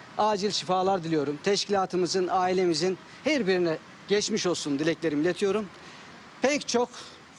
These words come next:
telefon geldi. Sayın Genel Başkanlar aradı. Her biri geçmiş olsun dileklerini iletti. Sayın Cumhurbaşkanımız an be an takip ediyor. İlk anından itibaren sürekli kendisine bilgi, zat haline bilgiler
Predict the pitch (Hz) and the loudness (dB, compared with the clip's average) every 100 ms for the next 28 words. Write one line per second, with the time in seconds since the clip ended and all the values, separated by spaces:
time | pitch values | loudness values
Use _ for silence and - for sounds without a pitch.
0 | - - - - 240 190 214 190 156 135 | -20 -20 -6 0 0 2 2 2 2 -2
1 | 151 - - - - - 214 226 214 208 | -6 -8 -20 -20 -14 -2 2 4 4 2
2 | 202 202 - 196 202 190 185 170 190 196 | 2 0 2 2 2 2 2 2 -2 -4
3 | - - 214 214 185 196 180 190 208 190 | -10 -4 0 2 2 0 0 0 0 0
4 | 185 - 175 175 170 170 165 143 - 123 | 0 0 0 0 0 0 0 -2 -4 -2
5 | 190 214 208 214 214 214 214 202 214 180 | 2 2 2 2 2 0 0 0 0 0
6 | 214 233 226 208 208 214 - - - 180 | 0 0 2 2 2 0 -6 -14 -2 0
7 | 202 214 208 196 214 269 240 208 202 208 | 0 0 0 0 0 -2 0 0 2 2
8 | 214 214 185 180 180 190 185 - - 247 | 2 2 0 0 0 0 -4 -10 -2 0
9 | 214 185 185 190 170 175 185 180 - - | 0 0 2 2 2 0 0 -2 -12 -4
10 | 196 196 170 147 185 180 180 175 170 165 | -2 0 0 2 2 2 2 2 2 0
11 | 165 180 | 0 0